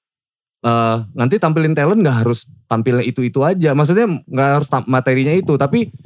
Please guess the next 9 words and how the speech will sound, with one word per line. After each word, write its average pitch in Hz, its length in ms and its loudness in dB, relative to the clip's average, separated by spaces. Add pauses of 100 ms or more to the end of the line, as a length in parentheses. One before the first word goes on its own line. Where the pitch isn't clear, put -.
(140)
salah 151 260 0
satu 160 220 0
teknik 160 320 0
callback 151 520 0
misalkan 135 340 0
gitu 127 220 0
ya. 110 160 2
Teknik 120 200 -2
callback. 123 380 0